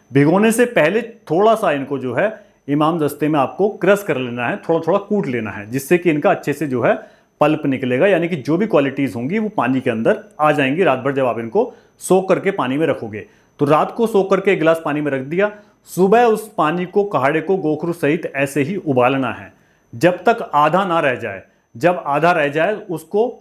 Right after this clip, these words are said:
आपको पी लेना है सुबह खाली पेट। ऐसा लगातार आपको तीन दिन तक करना है। दो ग्राम गोखरू रात को भिगोकर रखना है, सुबह को आधा रहने तक उबालना है, छानने के बाद इसको ठंडा करके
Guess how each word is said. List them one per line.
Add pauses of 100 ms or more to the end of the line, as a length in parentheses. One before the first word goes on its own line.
आपको
पी
लेना
है
सुबह
खाली
पेट। (140)
ऐसा
लगातार
आपको
तीन
दिन
तक
करना
है। (420)
दो
ग्राम
गोखरू
रात
को
भिगोकर
रखना
है,
सुबह
को
आधा
रहने
तक
उबालना
है, (360)
छानने
के
बाद
इसको (140)
ठंडा
करके